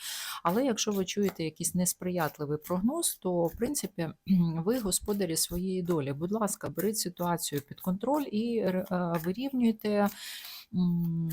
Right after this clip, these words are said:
лінію вірогідності, або взагалі уникайте якихось негараздів, да, які ви вже, про які ви вже будете попереджені.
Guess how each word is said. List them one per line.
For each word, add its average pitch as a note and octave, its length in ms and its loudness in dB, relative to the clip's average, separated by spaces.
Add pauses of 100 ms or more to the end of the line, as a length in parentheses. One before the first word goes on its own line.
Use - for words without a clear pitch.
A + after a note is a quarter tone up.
(720)
лінію F#3+ 460 6
вірогідності, F3 880 2
або G#3+ 320 4
взагалі G3 460 4
уникайте F3+ 580 2
якихось D3+ 460 -4
негараздів, D#3+ 680 -2
да, E3+ 160 0
які D#3+ 300 -4
ви E3 240 0
вже, D#3 300 0
про F3 220 0
які E3+ 300 2
ви F3+ 180 4
вже D#3+ 220 -2
будете E3 460 -4
попереджені. D#3+ 840 -4